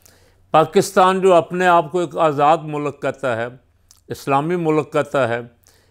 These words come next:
यहाँ बदकिस्मती से रोयत हिलाल कमेटी में ऐसे ऐसे टाउट बिठाए होते हैं,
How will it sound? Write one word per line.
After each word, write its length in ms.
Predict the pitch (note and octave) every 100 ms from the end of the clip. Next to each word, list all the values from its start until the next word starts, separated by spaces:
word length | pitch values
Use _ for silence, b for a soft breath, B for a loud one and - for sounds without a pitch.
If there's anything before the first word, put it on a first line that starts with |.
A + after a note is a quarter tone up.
| _
यहाँ 680 | A2+ D3 E3 F#3+ G3 F#3+ D#3+ _ _ _ _ _ _ _
बदकिस्मती 960 | G2+ C#3+ E3 C3+ G3+ - G#3 G3+ G#3 F3+
से 380 | - D3+ C3 B2+ b b b b -
रोयत 400 | A#2+ E3+ F#3 F#3
हिलाल 540 | F3 D#3 D3+ D3 E3+
कमेटी 600 | E3+ - D#3 D#3+ D#3 F3
में 200 | F3 E3+
ऐसे 380 | E3 D3+ D3 F3
ऐसे 380 | E3 D#3 - D#3+
टाउट 520 | - _ E3 F#3 G3
बिठाए 440 | F#3+ F3 B2+ D3+ E3
होते 300 | D3+ - D3
हैं, 320 | B2+ B2+